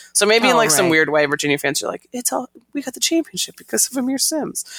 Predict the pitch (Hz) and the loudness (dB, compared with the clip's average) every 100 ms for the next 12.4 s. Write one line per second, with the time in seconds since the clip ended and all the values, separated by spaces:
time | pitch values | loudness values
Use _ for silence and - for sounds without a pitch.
0 | - - - 220 175 170 262 - - 214 | -16 -8 -2 2 4 2 2 0 0 0
1 | - 196 170 175 180 165 160 151 - 147 | -2 -2 0 0 2 4 4 4 2 4
2 | 156 151 180 180 185 180 170 - 165 143 | 4 4 4 4 4 2 0 2 2 4
3 | - - 233 302 320 - 254 - - 294 | 2 0 2 4 4 2 -4 0 2 4
4 | 294 285 302 240 220 202 196 190 196 196 | 4 4 4 4 4 6 4 2 4 4
5 | 185 170 165 170 - - - 294 - 254 | 6 6 6 2 -4 -8 2 2 4 2
6 | 233 269 - - 254 294 - 240 233 170 | 4 2 -2 -2 2 2 2 0 2 -2
7 | 175 190 190 175 175 170 - - - - | -4 -4 2 2 2 -2 -4 -8 -6 -8
8 | - 240 220 202 185 - 208 220 240 269 | -2 2 6 6 4 0 2 2 4 4
9 | 277 269 247 247 190 180 165 165 185 180 | 6 4 4 4 4 4 2 2 2 6
10 | 190 202 - 170 - - - 254 165 151 | 6 6 4 2 0 -2 2 4 4 4
11 | 170 175 175 214 196 170 190 - 190 180 | 4 2 2 0 4 6 6 6 4 6
12 | 190 190 185 170 | 4 4 4 2